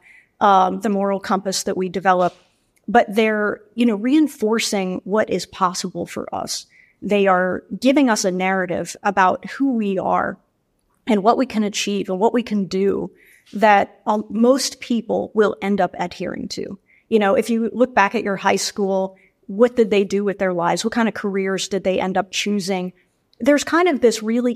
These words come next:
interesting range, and then there's going to be a few outliers.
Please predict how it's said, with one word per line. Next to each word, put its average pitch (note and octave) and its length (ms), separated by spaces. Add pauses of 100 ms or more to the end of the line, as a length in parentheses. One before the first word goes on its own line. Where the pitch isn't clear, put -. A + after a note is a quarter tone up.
interesting G#3 600
range, G3 480
and G#3+ 100
then A3+ 140
there's A3 180
going A3 200
to G3+ 80
be G3+ 100
a F3 60
few G3 300
outliers. F3 720